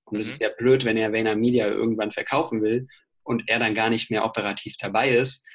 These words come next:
Speaker 1: dann sinkt der Wert, äh, fällt der Wert ja rapide ab. Und
Speaker 2: Ja.
Speaker 1: der Sinn einer Unternehmung ist ja, dass der Wert irgendwie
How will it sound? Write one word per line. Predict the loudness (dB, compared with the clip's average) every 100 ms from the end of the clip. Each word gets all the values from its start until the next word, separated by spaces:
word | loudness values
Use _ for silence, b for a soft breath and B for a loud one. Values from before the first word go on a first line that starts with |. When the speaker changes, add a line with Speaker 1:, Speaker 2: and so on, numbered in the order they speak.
| B
Speaker 1:
dann | -4 -4
sinkt | -2 2 2 4
der | 2 4
Wert, | 2 0 -4 -12 -10
äh, | -10
fällt | -4 -2 0
der | 0 0
Wert | -2 -2
ja |
rapide | -4 -4 -2 0 0
ab. | -2 -6 _ _ _ _ _
Und | -6 -4 -2
Speaker 2:
Ja. | -4 -8
Speaker 1:
der | -4
Sinn | 2 4
einer | 4 4
Unternehmung | 2 4 4 4 2
ist | 0
ja, | 0
dass | 0 -2
der | -2 0
Wert | 0 -2
irgendwie | -4 -4 -2 -2 -2 -4